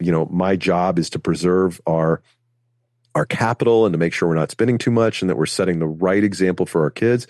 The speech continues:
On the other hand, she pushes me and says, "You know, we, we really should, while the kids are young, we should take this vacation so that we create those memories with them." And, and, you know, we've taken some pretty great vacations that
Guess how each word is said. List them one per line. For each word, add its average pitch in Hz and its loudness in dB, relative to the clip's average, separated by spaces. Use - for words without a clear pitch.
On 113 2
the 131 4
other 165 2
hand, 127 0
she 127 0
pushes 120 0
me 98 2
and 95 0
says, 101 0
"You 120 2
know, 123 4
we, 113 2
we 104 0
really 131 4
should, 123 0
while 110 0
the 104 2
kids 143 -2
are 107 4
young, 113 2
we 104 4
should 101 -2
take 113 -2
this 110 -2
vacation 104 0
so - 0
that 90 0
we 107 2
create 110 2
those 101 2
memories 98 2
with 82 0
them." 85 2
And, 82 -2
and, 110 2
you 117 4
know, 120 4
we've 127 4
taken 127 -2
some 104 0
pretty 113 0
great 104 0
vacations 98 0
that 95 2